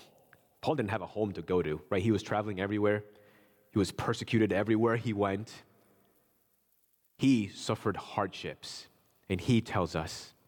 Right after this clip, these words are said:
"By prayer and supplication with thanksgiving, let your requests be made known to God, and the peace of God, which surpasses all understanding, will guard your hearts and your minds in Christ Jesus." These words would mean nothing if Paul was a,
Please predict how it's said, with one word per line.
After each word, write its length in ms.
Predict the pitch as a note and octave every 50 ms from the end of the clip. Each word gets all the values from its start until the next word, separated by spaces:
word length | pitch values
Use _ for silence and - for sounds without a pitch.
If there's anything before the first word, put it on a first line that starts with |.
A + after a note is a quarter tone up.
| _ _ _ _ - _
"By 80 | - E2
prayer 440 | - - - - A#2 A#2 A#2 A#2 A#2+
and 160 | G2 G2+ G2
supplication 800 | - - A#2 - A2+ G#2 - - A2 G2+ F#2+ - - F#2 F2 F2+
with 160 | F2+ G2 G#2 -
thanksgiving, 580 | - A2 G#2 F#2 - - - G2 F2+ F2+ F2
let 180 | F2+ F#2+ F#2+ -
your 80 | G2
requests 380 | F2 E2+ - - - G2 F#2+ -
be 160 | - - F#2+
made 200 | F2+ F2+ F2+ E2+
known 280 | E2+ F2 F2+ F#2 F#2 F#2
to 100 | - -
God, 380 | - - E2+ D#2 D#2+ D#2+ D#2
and 80 | D#2+ E2
the 80 | E2 -
peace 340 | - - - G2+ G2 - - -
of 120 | - - -
God, 260 | G2+ F2+ D#2+ D#2+ D#2 - - - - - -
which 100 | - -
surpasses 440 | - F2 - - G2 - - E2+ - -
all 380 | - F#2 G2+ G#2+ A2+ A#2 A2
understanding, 500 | F#2+ G#2 F#2+ F2 - - F#2+ F2 E2 E2 -
will 120 | E2+ D#2+ - - -
guard 340 | - G2+ F#2+ F#2+ G2 G2 -
your 100 | F2+ E2
hearts 420 | - - - F2+ E2+ E2+ - -
and 100 | - F2+
your 80 | F#2 E2
minds 320 | D#2+ E2 F2 E2+ E2 -
in 80 | - D#2+
Christ 320 | - - D#2+ D2+ D#2 -
Jesus." 560 | - E2 D#2+ - - - - - - - - _ _ _ _ _ _ _ _ _ _ _ _ _ _ _ _ _ _ _ _ _ _ _ _
These 160 | B2+ D3+ B2+
words 240 | G#2+ A#2 B2+ B2 -
would 120 | A2+ G2+
mean 180 | A2+ B2 G#2+ G#2+
nothing 480 | A2+ A2 A#2+ - - F#2 D#2 D2+ D#2 - _ _ _ _ _ _ _ _ _ _ _ _ _ _ _
if 140 | - G#2+ -
Paul 320 | - - A#2+ A#2 A2+ A#2 G#2+
was 180 | G#2+ G#2 -
a, 320 | A2 G2 F#2+ F#2 F2+ E2+